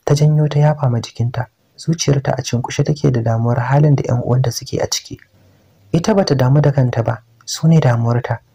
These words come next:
Fatanta Allah ya sa tsohuwa Zafrin bata cutar da su ba kamar yadda ta faɗa mata. Durowa cikin ɗakin Salsabil ya yi hannun shi riƙe da uniform ɗinta. Jar vest ɗinta da wandon ya miƙa mata su.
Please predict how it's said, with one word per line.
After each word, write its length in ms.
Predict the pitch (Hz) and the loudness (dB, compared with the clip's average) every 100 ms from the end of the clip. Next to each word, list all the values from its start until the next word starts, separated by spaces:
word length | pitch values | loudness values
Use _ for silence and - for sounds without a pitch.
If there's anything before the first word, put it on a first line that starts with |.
| _ - | _ -2
Fatanta 380 | 147 147 165 156 | 0 2 2 0
Allah 240 | 135 127 | 2 2
ya 60 | 120 | 0
sa 140 | - 123 | -2 -2
tsohuwa 460 | - 117 - 123 | -2 -4 0 0
Zafrin 420 | 120 120 123 139 139 _ _ - | 2 0 2 2 0 _ _ -2
bata 220 | 135 139 | 0 0
cutar 380 | - 160 - 170 | -2 -4 0 0
da 80 | 147 | 0
su 160 | - 123 | 0 0
ba 120 | 131 | 0
kamar 280 | 131 123 123 | 0 0 2
yadda 320 | 139 143 135 | 2 2 0
ta 120 | 131 | 0
faɗa 320 | - 123 120 | -2 -2 -2
mata. 280 | 113 - - - _ _ - - - _ _ - | -4 -8 -12 -16 _ _ -12 -10 -14 _ _ 0
Durowa 440 | 147 202 214 165 | 2 4 4 2
cikin 260 | 151 - 147 | 0 0 2
ɗakin 300 | 147 147 147 | 2 2 0
Salsabil 520 | - 139 - 135 123 | 2 0 2 2 2
ya 100 | 120 | 4
yi 80 | 117 | 4
hannun 280 | 123 139 147 | 4 4 4
shi 140 | 143 | 4
riƙe 220 | 113 113 131 | 0 2 2
da 100 | 110 | 4
uniform 320 | 127 - 117 | 2 0 -2
ɗinta. 340 | 113 110 - - _ _ _ - - | 0 0 -2 -8 _ _ _ -10 0
Jar 220 | 160 175 | 2 4
vest 240 | 190 180 - | 2 0 2
ɗinta 340 | 127 131 123 - | 2 2 -4 -6
da 160 | 113 | 0
wandon 360 | 113 117 123 135 131 | 2 2 2 0 0
ya 140 | 120 | 2
miƙa 360 | 120 123 - 113 | 2 2 -2 -2
mata 220 | 113 113 | -4 -4
su. 240 | - 117 | -6 -8